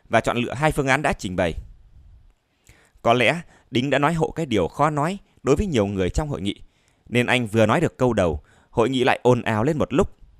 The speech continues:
Và lần này không phải là thủ trưởng Đức yêu cầu trật tự, mà đích thân đồng chí tư lệnh đã giơ tay yêu cầu mọi người im lặng và ra hiệu cho Đính nói tiếp. Không văn bản giấy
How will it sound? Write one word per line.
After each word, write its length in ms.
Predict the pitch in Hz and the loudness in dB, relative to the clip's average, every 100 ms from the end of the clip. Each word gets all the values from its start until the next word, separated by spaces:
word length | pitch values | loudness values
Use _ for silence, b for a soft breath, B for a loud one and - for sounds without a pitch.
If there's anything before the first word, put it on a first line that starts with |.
| - | -6
Và 140 | 87 | 0
lần 280 | 98 98 90 | 2 2 0
này 220 | 92 87 - _ _ | -4 -4 -6 _ _
không 200 | - 185 | -4 -2
phải 160 | - 101 | 2 2
là 60 | |
thủ 220 | 95 87 | 2 -2
trưởng 200 | 92 92 | -4 -6
Đức 120 | 131 - | -6 0
yêu 160 | 147 | 2
cầu 180 | 139 95 | 2 0
trật 240 | 92 - | -2 -4
tự, 180 | - 95 - b b b | -4 -6 -8 b b b
mà 140 | 104 113 | 0 0
đích 160 | 196 | 2
thân 160 | 185 151 | 0 2
đồng 160 | 104 | 2
chí 140 | 101 185 | 0 -4
tư 100 | 156 | 0
lệnh 180 | 120 - - _ | 0 -2 -10 _
đã 180 | - 156 | -2 0
giơ 160 | 143 | 2
tay 160 | 135 131 | 2 0
yêu 180 | - 131 | 2 0
cầu 180 | - 92 | 2 -2
mọi 120 | 82 | -2
người 140 | 92 | -4
im 200 | - 139 | -2 0
lặng 200 | 127 92 - - b b | 0 -2 -4 -20 b b
và 220 | 85 90 | -2 0
ra 120 | 90 | 2
hiệu 260 | 131 131 - | 2 2 -2
cho 100 | - | -2
Đính 180 | 113 123 | -2 -2
nói 120 | 131 | -6
tiếp. 220 | - 185 - _ _ _ _ _ | -2 -2 -4 _ _ _ _ _
Không 300 | _ - 131 | _ 0 2
văn 200 | 120 123 | 2 0
bản 180 | 95 73 | 0 -4
giấy 180 | 76 147 | -4 -4